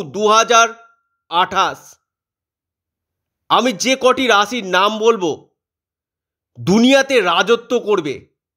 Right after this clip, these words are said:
ডায়েরিতে নোট করে নিন। অর্থাৎ একটানা ছ বছর এই কয়টি রাশি বিশ্বে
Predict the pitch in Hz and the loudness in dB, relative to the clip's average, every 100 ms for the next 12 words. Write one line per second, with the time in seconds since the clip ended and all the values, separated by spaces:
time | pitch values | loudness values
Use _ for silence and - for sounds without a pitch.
0 | _ _ _ _ _ _ _ _ - 113 | _ _ _ _ _ _ _ _ -18 -2
1 | 196 226 269 269 262 269 269 277 262 220 | 0 2 0 -2 0 -2 0 -2 -2 -4
2 | 135 117 _ _ _ _ _ _ _ _ | -6 -14 _ _ _ _ _ _ _ _
3 | _ _ - 170 220 269 262 _ _ _ | _ _ -2 -2 0 -2 -4 _ _ _
4 | _ _ _ _ _ _ 180 226 233 - | _ _ _ _ _ _ -2 0 0 -4
5 | 240 226 202 139 - _ _ _ _ - | -2 0 0 -4 -10 _ _ _ _ -14
6 | 180 226 233 226 226 196 143 - _ _ | -2 -2 0 -2 0 -2 -2 -10 _ _
7 | _ _ _ _ _ _ _ _ - 226 | _ _ _ _ _ _ _ _ 0 0
8 | 247 240 226 233 233 214 208 208 226 151 | 0 0 0 0 -4 0 0 0 -8 -14
9 | _ _ _ _ _ _ _ _ _ _ | _ _ _ _ _ _ _ _ _ _
10 | _ _ _ _ _ _ _ _ _ _ | _ _ _ _ _ _ _ _ _ _
11 | _ _ _ 127 208 - - 233 | _ _ _ 0 0 -2 0 0